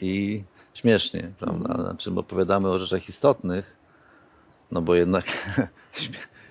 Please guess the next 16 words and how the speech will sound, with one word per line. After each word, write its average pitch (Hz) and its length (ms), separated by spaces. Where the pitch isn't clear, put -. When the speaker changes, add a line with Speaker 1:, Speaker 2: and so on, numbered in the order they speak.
Speaker 1:
śmierć 110 360
wydaje 104 240
się - 160
czymś 107 260
ważnym 90 440
chyba 92 380
w 92 60
życiu 87 220
człowieka, 92 640
że 90 80
tak - 140
powiem, 98 480
a - 120
jednocześnie, 123 640
e, - 60
opowiadamy, 110 960